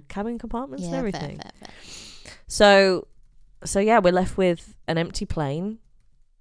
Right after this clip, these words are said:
Speaker 1: no bomb,
Speaker 2: No money.
Speaker 1: no money, no Cooper.
Speaker 2: No sunglasses.
Speaker 1: No sunglasses.
Speaker 2: <laughs>
Speaker 1: He took them. He was a badass.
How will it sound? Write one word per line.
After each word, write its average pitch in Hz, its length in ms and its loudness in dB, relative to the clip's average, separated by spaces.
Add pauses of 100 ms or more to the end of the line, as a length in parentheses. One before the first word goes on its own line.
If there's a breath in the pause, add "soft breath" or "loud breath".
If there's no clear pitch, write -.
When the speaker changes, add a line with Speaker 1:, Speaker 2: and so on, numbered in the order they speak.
(680)
Speaker 1:
no 175 220 2
bomb, 165 480 -4 (260)
Speaker 2:
No 196 180 -6
money. 160 440 -8
Speaker 1:
no 160 240 2
money, 160 560 -4
no 175 200 0
Cooper. 151 640 -8 (880 soft breath)
Speaker 2:
No 240 100 2
sunglasses. 381 840 -8
Speaker 1:
No 180 220 0
sunglasses. 208 920 2 (140)
Speaker 2:
<laughs> 523 120 -6
Speaker 1:
He 302 160 6
took - 300 0
them. 202 200 0
He 226 180 -6
was 330 240 -2
a - 60 -14
badass. 202 680 6